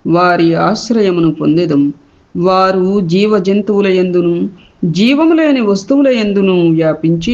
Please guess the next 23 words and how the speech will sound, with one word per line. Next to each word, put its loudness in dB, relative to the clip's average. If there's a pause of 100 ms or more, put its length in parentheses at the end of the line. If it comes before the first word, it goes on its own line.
ఉన్నారు. -2 (480)
వారు 0
స్తంభము 0
మొదలు 0
పరబ్రహ్మ 0
స్వరూపము 0
వరకు 0 (300)
కొండలు, 2
ఇండ్లు, 2
మేడలు, 0
ఆకాశం 0 (320)
మొదలుగా 0
గలవాని 0
అన్నిటి 0
యందు 2
వ్యాపించి -2
ఉన్నారు. -2 (440)
జీవరాశి 0
యందు 0
అంతటను 0
కూడా 0
వ్యాపించి -2
ఉన్నారు. -2